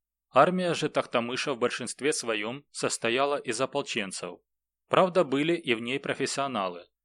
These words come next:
В первую очередь небольшие отряды личной гвардии ханов, а также иногда довольно большие телохранителей. И второе,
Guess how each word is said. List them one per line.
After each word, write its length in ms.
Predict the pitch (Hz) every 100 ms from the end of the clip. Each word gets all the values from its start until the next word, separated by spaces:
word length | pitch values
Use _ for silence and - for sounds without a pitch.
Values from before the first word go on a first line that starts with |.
| _ _
В 100 | -
первую 320 | 131 139 135
очередь 440 | 131 139 160 160 127
небольшие 520 | 107 113 - 135 143
отряды 380 | - 110 113 113
личной 420 | 110 - 113 104
гвардии 440 | 98 98 101 120
ханов, 500 | 120 110 101 104 117 _ _ _
а 140 | 113
также 400 | - 175 147 170
иногда 440 | 151 127 120 113 151
довольно 420 | 131 120 143 123
большие 480 | 107 101 - 127 135
телохранителей. 1000 | 131 127 - 139 113 92 92 90 98 _ _ _ _ _ _
И 100 | -
второе, 560 | 139 143 123 98 92